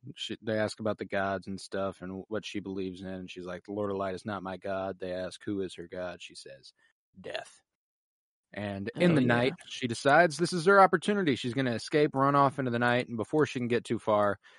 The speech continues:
Speaker 1: she is snatched up by the Hound, who was lying in wait for her, having followed the camp so that he could do this and sell her back to the Starks.
Speaker 2: Mm-hmm. Yeah, initially I'm like, I was like,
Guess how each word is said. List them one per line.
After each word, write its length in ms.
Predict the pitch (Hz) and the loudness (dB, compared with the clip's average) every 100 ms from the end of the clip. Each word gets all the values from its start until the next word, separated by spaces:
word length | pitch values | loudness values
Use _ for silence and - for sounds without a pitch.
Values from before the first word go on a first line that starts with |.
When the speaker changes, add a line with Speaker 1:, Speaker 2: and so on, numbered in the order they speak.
| _ | _
Speaker 1:
she 140 | - 104 | -8 -8
is 100 | 98 | -6
snatched 440 | - 147 135 - | 0 2 0 0
up 160 | 107 95 _ _ _ _ | -2 -2 _ _ _ _
by 160 | 107 107 | -2 -2
the 120 | 107 | -4
Hound, 760 | - 104 104 101 92 90 85 - _ _ _ | -6 -4 -2 -4 -6 -10 -14 -18 _ _ _
who 80 | 95 | -12
was 160 | 92 | -10
lying 340 | 107 107 107 104 | -4 -4 -4 -6
in 100 | 101 | -4
wait 220 | 98 92 | -6 -6
for 140 | 101 | -8
her, 200 | 98 98 | -6 -6
having 300 | 95 104 92 90 | -4 -4 -6 -2
followed 460 | 135 143 127 113 | 6 6 6 0
the 80 | 110 | -4
camp 340 | - 110 101 _ _ _ | -6 -8 -8 _ _ _
so 240 | - 147 143 | 2 6 6
that 240 | 131 135 | 6 0
he 160 | - 151 | 0 2
could 160 | 165 | 2
do 180 | 139 143 | 2 4
this 380 | 127 110 - - _ _ | 4 0 -4 -14 _ _
and 320 | 113 107 101 | -4 -4 -6
sell 300 | - 123 107 | 0 2 2
her 320 | 113 101 98 _ _ _ _ _ | 0 -2 -4 _ _ _ _ _
back 220 | 110 101 | 0 0
to 80 | - | -6
the 80 | 98 | -14
Starks. 400 | - - - - _ _ - | -12 -14 -14 -20 _ _ -10
Speaker 2:
Mm-hmm. 260 | 165 123 123 - _ _ _ _ _ _ - | -6 -6 -8 -10 _ _ _ _ _ _ 2
Yeah, 80 | 151 | 6
initially 320 | 143 160 160 | 6 6 8
I'm 160 | 139 139 | 8 8
like, 320 | 120 120 - _ _ _ - | 6 4 -8 _ _ _ 6
I 120 | 131 | 6
was 100 | 127 | 10
like, 220 | 123 - | 10 8